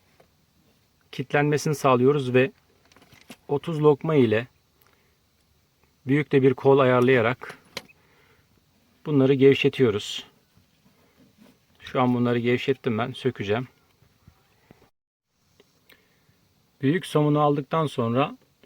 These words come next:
şöyle bir pul var burada. Bu pulda şu bölgede bir, iki ve üç adet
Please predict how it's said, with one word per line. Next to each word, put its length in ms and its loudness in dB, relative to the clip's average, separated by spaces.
şöyle 360 0
bir 120 -4
pul 340 -2
var 220 -2
burada. 300 -6
Bu 80 -16
pulda 440 0
şu 420 -10
bölgede 640 -2
bir, 420 -4
iki 480 -8
ve 280 -6
üç 220 -8
adet 440 -2